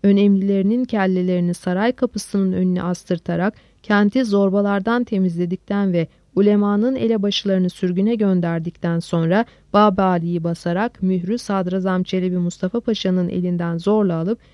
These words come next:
kendisini sadrazam ilan etmiştir. Daha sonra da saraya gidip dördüncü Mustafa'yı tahttan indirmiş ancak üçüncü Selim biraz önce öldürülmüş olduğu için ağlayarak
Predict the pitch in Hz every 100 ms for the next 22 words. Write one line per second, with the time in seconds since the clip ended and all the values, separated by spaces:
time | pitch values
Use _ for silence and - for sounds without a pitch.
0 | _ _ 180 180 175 214 247 - 214 190
1 | 202 190 180 165 165 165 165 - 170 -
2 | 170 156 - _ _ _ 190 214 214 -
3 | 185 180 180 175 196 180 180 165 165 226
4 | - _ _ 196 202 202 233 294 277 -
5 | 233 240 240 - 196 - 185 175 170 175
6 | 185 254 - _ _ 220 220 202 180 -
7 | - 214 208 - 185 220 214 202 185 180
8 | 180 180 - 180 180 190 202 220 196 175
9 | 165 170 165 - 214 214 196 190 196 208
10 | 170 196